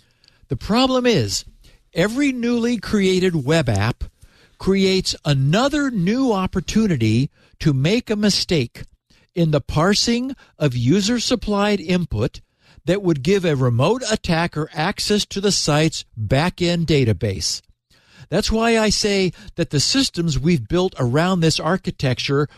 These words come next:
are inherently brittle and fragile. That's why, still today, S Q L injection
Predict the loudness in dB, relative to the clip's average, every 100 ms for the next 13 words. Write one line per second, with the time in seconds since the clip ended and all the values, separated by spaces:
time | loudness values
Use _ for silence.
0 | -14 -4 0 2 2 2 0 0 -2 0
1 | 0 0 0 2 2 0 0 -2 0 -2
2 | 0 -2 -4 -8 _ _ -20 _ -20 -4
3 | -2 0 2 2 2 2 0 _ -6 -4
4 | 2 2 2 0 2 0 0 -4 -10 _
5 | _ _ -6 -2 0 -2 -2 -2 0 0
6 | 0 -2 -2 -2 0